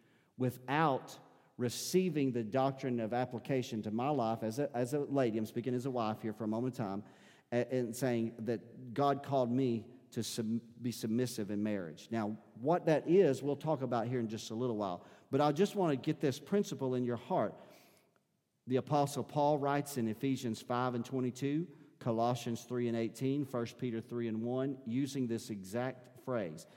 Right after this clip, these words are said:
Let me tell you what the world will do. And let me tell you what I believe demonic spirits will do. Demonic spirits will say, "You know what, but the authors of Scripture were sexist." And they'll begin to, you'll begin to pray. Well, if you, if that gets inside you,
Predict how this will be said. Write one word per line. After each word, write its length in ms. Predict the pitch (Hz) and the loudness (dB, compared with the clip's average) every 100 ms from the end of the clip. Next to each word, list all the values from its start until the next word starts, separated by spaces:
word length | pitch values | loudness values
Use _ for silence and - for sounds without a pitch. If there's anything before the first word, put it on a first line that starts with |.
| - - - | -20 -10 0
Let 80 | |
me 80 | 151 | 2
tell 160 | 170 185 | 4 4
you 80 | 147 | 4
what 180 | 135 | 2
the 80 | 135 | 2
world 280 | 123 139 127 | 2 2 2
will 100 | 113 | 0
do. 160 | 107 92 - - _ - | -2 -6 -10 -20 _ 2
And 80 | 110 | 4
let 80 | |
me 60 | 131 | 4
tell 140 | 131 | 6
you 80 | 135 | 6
what 220 | 127 120 85 | 8 4 4
I 200 | 135 165 | 2 4
believe 320 | 135 123 113 | 4 4 2
demonic 320 | 120 120 117 | 2 0 0
spirits 300 | - 156 139 | 0 -2 -2
will 80 | 107 | -2
do. 140 | 104 | -2
Demonic 280 | 104 117 110 | 0 0 -2
spirits 340 | - 143 147 | -2 -2 0
will 80 | 117 | -4
say, 200 | 104 120 | -2 0
"You 120 | 110 | 2
know 80 | 123 | 2
what, 180 | 120 123 | 2 2
but 120 | 110 | 0
the 120 | 117 104 | -2 0
authors 440 | 120 123 123 113 | 0 0 -2 -4
of 100 | 104 | -8
Scripture 380 | - 120 113 110 | -6 -6 -4 -4
were 100 | 104 | -4
sexist." 600 | - 113 - 78 80 - _ _ _ _ _ _ _ _ - - | -2 -4 -4 -10 -14 -16 _ _ _ _ _ _ _ _ -20 -6
And 200 | 117 113 | -2 0
they'll 160 | 117 110 | 2 0
begin 340 | 110 127 120 | 0 0 0
to, 80 | 127 | 0
you'll 100 | 120 | 0
begin 260 | 123 127 123 | 0 0 0
to 120 | 110 | -2
pray. 140 | 117 - - - | -4 -6 -14 -4
Well, 140 | 127 139 | 2 4
if 160 | 135 | 4
you, 60 | 139 | 0
if 160 | 139 - | -2 2
that 280 | 160 185 151 | 2 4 4
gets 220 | 165 165 | 2 4
inside 640 | 151 - - 156 165 123 | 0 0 0 0 0 0
you, 300 | 113 95 98 | -2 -2 -6